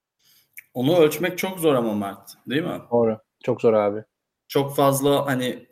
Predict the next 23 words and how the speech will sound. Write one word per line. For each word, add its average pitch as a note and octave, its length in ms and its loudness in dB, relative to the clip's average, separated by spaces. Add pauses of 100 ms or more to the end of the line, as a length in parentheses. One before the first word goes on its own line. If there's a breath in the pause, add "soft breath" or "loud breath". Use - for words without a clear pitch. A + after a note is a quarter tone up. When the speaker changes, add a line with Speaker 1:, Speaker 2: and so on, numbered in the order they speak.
Speaker 1:
domain C3+ 320 4
knowledge C#3 440 2
gerektiriyor. G#2 760 -2
Bazen B2 380 4
tabii B2+ 240 -2
estimation B2 680 -2
ve A#2 120 -4
projection A#2+ 580 -2
da B2 80 4
yapıyorsun G#2+ 420 -4
ama G#2+ 420 -2 (280)
Speaker 2:
Hı C3 60 -4
hı. B2 180 -6 (380 loud breath)
Speaker 1:
kabaca C3 380 4
bir C3+ 40 0
şeyler C3+ 340 2
çıkartabiliyor C3 680 0
olmaları C3 460 2
bile B2 220 -2
bence A#2 280 -2
bayağı A#2+ 240 2
etkileyici A2+ 520 -2
yani. G#2+ 280 -2